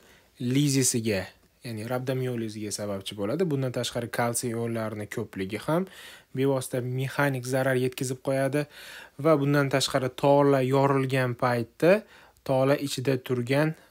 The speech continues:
e, shu muskul tolalari ichida zaxira holda, e, saqlanayotgan, ya'ni kislorod zaxirasi baj-, vazifasini bajaruvchi mioglobin ham chiqib ketadi. Va u qonga chiqishi natijasida, e, filtrlanib buyrakdan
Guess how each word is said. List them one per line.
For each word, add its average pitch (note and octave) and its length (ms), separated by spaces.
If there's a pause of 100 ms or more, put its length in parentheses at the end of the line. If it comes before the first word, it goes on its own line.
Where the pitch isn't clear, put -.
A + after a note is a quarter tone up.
e, A#2 260
shu A#2+ 220
muskul - 380
tolalari C3 420
ichida B2 260
zaxira C3 360
holda, A#2+ 260 (240)
e, - 20 (260)
saqlanayotgan, A#2+ 680 (100)
ya'ni G#2 200
kislorod B2+ 400
zaxirasi A#2 460
baj-, A2+ 280
vazifasini A2+ 500
bajaruvchi A2 540 (500)
mioglobin B2+ 840
ham C3+ 200
chiqib - 220
ketadi. E2+ 340 (3000)
Va C#3+ 100
u C3+ 240 (160)
qonga C3+ 420
chiqishi - 360
natijasida, B2+ 640 (560)
e, - 20 (560)
filtrlanib C3+ 720
buyrakdan D3 640